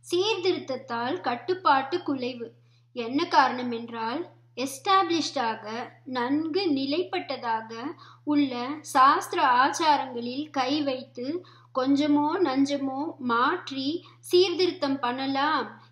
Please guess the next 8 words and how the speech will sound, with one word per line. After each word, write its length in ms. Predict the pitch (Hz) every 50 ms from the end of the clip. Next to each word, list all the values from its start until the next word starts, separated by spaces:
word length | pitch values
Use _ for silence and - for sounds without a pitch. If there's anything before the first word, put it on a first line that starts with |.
| _
என்கிற 360 | - 262 269 269 247 262 247 247
எண்ணம் 600 | 247 233 240 240 269 320 370 403 370 311 277 226
வந்த 380 | 240 233 240 285 320 359 381
உடனேயே 920 | 320 285 269 262 339 370 427 415 359 302 277 254 254 247 247 277 302 - - _ -
ஒழுங்குக்கு 680 | 277 277 294 330 349 415 403 370 330 - - 285 269 -
கட்டுப்பட்டு 680 | 262 233 240 - - 403 392 - 339 320 - - 403 359
நடப்பது 840 | 311 262 226 226 262 294 294 - 302 285 294 294 311 311 262 220 - - - - - -
என்ற 420 | 262 269 269 269 240 226 240 240